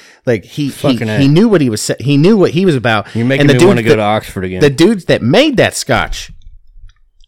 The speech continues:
Speaker 1: knew, knew what it's all about.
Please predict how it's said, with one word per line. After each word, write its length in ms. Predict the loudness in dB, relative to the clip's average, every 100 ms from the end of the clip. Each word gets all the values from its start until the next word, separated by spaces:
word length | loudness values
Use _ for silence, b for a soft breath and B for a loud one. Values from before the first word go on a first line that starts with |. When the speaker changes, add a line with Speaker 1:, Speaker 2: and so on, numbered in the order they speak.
| _ 0
Speaker 1:
knew, 300 | 2 2 -2 _ _ _ _ _ _ -20 -20 -20 _
knew 240 | -2 0 2
what 140 | 0
it's 140 | 0
all 180 | 0 0
about. 320 | -2 -6 -8